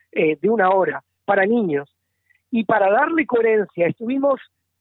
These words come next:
año y medio devanando porque no había por dónde cogerlo. Las cosas se ponían con calzador. Pero realmente había un hilo documental, había una historia, había un... No, no lo había. Como mi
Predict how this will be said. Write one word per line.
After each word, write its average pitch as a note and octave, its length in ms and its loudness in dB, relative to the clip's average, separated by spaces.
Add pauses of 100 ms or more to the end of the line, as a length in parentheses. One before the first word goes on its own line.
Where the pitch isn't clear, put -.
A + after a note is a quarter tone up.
(320)
año D#4 340 -2
y A#3+ 40 -2
medio G3+ 580 -2 (240)
devanando C#4+ 500 0
porque B3+ 340 -4
no C4+ 220 0
había D4 280 -2
por A#3 200 -2
dónde C#4+ 240 -6
cogerlo. F3 520 -2
Las E3+ 140 -2
cosas - 280 -4
se A3+ 100 -2
ponían B3+ 300 -6
con F#3+ 220 -4
calzador. D#3+ 640 -2 (680)
Pero F#3+ 300 0 (280)
realmente F#3+ 760 0
había B3 220 0
un B3+ 100 2
hilo G3 180 0
documental, D#3 680 -2
había A#3+ 300 0
una A3+ 200 0
historia, F3 420 -2
había C#4 180 -4
un... C#4 100 -10 (120)
No, D3+ 200 -12 (380)
no G3+ 220 -4
lo C3 140 -4
había. - 260 -6 (320)
Como F#3+ 320 0
mi A3 500 -6